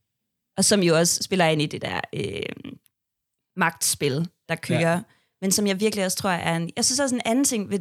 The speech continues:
Speaker 1: ved Mean Girls, det er, at den viser, øh, magtrelationerne i sådan nogle pigegrupper virkelig, virkelig godt.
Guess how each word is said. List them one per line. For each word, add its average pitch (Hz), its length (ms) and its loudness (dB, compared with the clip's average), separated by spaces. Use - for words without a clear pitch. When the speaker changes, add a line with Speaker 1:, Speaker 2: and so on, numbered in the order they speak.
Speaker 1:
ved 202 140 0
Mean 208 200 4
Girls, 175 240 0
det 185 80 -4
er, 190 40 0
at 190 80 -2
den 214 180 -4
viser, 196 400 0
øh, 175 520 4
magtrelationerne 185 1040 0
i 196 80 -4
sådan 190 180 2
nogle 175 160 0
pigegrupper 226 800 -2
virkelig, 196 480 0
virkelig 180 340 -4
godt. 160 220 -8